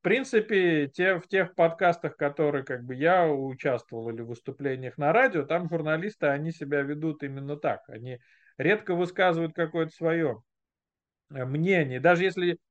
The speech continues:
журналист записывает подкаст, он не ведет себя как ты. У меня всегда вопрос, на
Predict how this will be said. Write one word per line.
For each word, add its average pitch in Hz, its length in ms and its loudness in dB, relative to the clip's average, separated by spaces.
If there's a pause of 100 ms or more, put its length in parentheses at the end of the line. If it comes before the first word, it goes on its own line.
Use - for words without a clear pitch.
(160)
журналист 175 580 4
записывает 143 800 -2
подкаст, 151 640 4
он 196 500 -2
не 190 120 -4
ведет 190 320 -2
себя 110 240 -6
как 110 200 -12 (120)
ты. - 120 -20 (340)
У 139 60 -8
меня 220 200 4
всегда 226 260 4
вопрос, 214 420 2
на 175 240 2